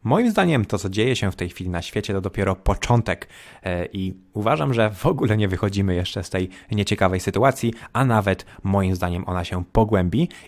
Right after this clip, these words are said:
i prawdziwe konsekwencje zamknięcia połowy świata odczujemy lub też zaczniemy nawet odczuwać dopiero w trzecim kwartale tego roku.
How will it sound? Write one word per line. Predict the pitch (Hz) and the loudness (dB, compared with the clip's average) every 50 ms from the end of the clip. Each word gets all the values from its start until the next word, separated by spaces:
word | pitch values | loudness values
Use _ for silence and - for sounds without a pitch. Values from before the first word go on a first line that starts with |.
| - | -8
i | 113 110 | -8 -8
prawdziwe | - - 123 113 104 98 - - 269 302 320 - - | -2 -2 0 0 0 -2 -4 -4 -2 0 0 0 2
konsekwencje | - 135 120 - 107 98 - - 113 110 113 - - 87 85 - | 4 2 2 2 0 -2 0 2 2 2 2 0 -4 -6 -6 -6
zamknięcia | 90 87 95 95 95 - - - 113 123 131 - - 101 | -4 -2 -2 -2 -2 -4 -4 -2 -2 -2 0 0 0 0
połowy | - - 110 104 101 110 131 147 135 120 104 95 | 2 4 4 6 6 6 6 6 6 4 2 0
świata | - - - - - 107 107 117 - 104 95 92 - - - - - _ | 0 -2 -6 -4 0 0 0 2 2 2 2 0 -2 -8 -20 -20 -6 _
odczujemy | 117 120 117 - - - - 101 95 90 90 90 87 85 - _ - - | -2 -2 -2 -4 -8 -6 -2 0 0 0 0 0 -2 -2 -6 _ -8 -6
lub | 90 87 - | -6 -6 -2
też | - 101 95 | -2 -2 -2
zaczniemy | 87 92 95 - - - 131 139 151 147 117 | 0 -2 -2 -2 -2 2 4 4 6 6 6
nawet | 101 92 90 90 87 | 4 4 2 2 0
odczuwać | - 98 92 - - 110 98 90 87 - - - - _ - | -2 -6 -8 -4 -4 0 0 0 0 -2 -6 -16 -16 _ -8
dopiero | 156 170 - - 104 95 90 85 - - - | -6 -6 -2 0 2 2 2 0 -2 -6 -16
w | - - | -16 -10
trzecim | - - - 113 107 - - 92 90 | -8 -2 -2 0 0 0 -2 -4 -4
kwartale | - - 82 82 - - 80 78 76 85 | -6 -8 -10 -10 -8 -10 -8 -8 -8 -8
tego | - - - - - | -8 -10 -10 -8 -8
roku. | - - - - - - - - | -8 -8 -8 -10 -12 -14 -14 -16